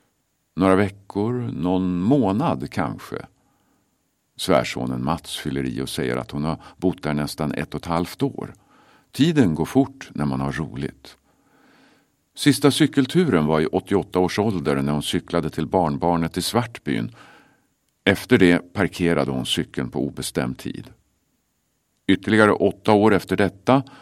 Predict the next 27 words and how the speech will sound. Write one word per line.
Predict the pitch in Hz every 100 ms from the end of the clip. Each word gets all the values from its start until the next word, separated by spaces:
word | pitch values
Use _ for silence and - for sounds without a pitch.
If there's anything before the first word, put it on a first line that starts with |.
| _
bodde | - 110 98
hon | 98 101
i | 90
sin | - 107
egen | 107 80 78 76
bostad | 90 58 - 82 73 76
och | 73 67
klarade | - 127 78 85 92
sig | - 90
i |
vardagen | 78 73 73 76 76 - - -
helt | 80 69 71 -
utan | - 123 - 76 65 57
hemhjälp. | - 76 57 58 53 - _ - _ _ _ _ _ _ _ _ _ _ _ _ _ _ _ _ _ _ _ _ -
Fyra | 147 127 113 120 -
generationer | - 98 76 80 - 90 57 58 -
i | -
samma | - 85 62 85
bild. | 120 113 - - _ _ _ _ _ _ _ _ _ _ _ _ -
Efter | 156 - 123
kalaset | 104 95 95 101 -
har | 78
livet | 65 67 62 85
rullat | - 104 113 -
på | 123 85
för | -
Ester. | - - - - -